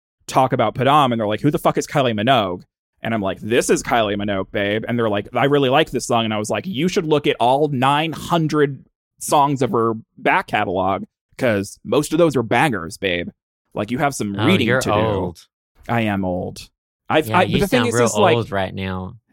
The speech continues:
Speaker 1: Uh, yeah, I'm sounding real old. Um,
Speaker 2: <laughs>
Speaker 1: Kylie Minogue,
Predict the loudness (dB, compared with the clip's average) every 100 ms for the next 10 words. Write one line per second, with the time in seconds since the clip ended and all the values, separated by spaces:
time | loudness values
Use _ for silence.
0 | -6 -2 0 0 -2 -2 -4 -6 -6 -6
1 | -6 -4 -4 -4 -6 -8 -16 _ _ _
2 | -4 -2 0 0 -2 -10 -16 -20 _ _
3 | -10 0 4 4 4 2